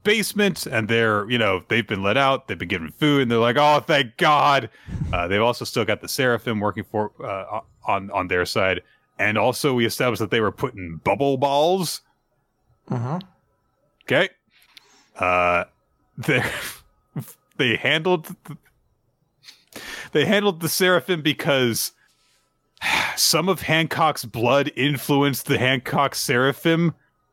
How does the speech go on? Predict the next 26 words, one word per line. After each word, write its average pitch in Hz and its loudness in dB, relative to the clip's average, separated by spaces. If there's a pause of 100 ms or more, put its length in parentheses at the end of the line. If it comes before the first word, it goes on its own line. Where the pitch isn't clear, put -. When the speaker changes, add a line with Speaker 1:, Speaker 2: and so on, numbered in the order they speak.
Speaker 1:
somehow, 160 2 (1080)
I 113 2
guess. 143 -2 (600)
So 139 0
Luffy 139 2
was 143 0
like, 147 2
"You're 226 2
the 277 4
only 269 4
who 262 -4
can 247 0
save 277 2
him. 214 0
Please 254 2
do 254 4
it." 190 0
And, 175 0 (100)
Hank-, 185 0
and 139 -2
the 131 2
Hancock 139 0
one 139 0
was 123 -2
like, 151 2
"Okay. 494 4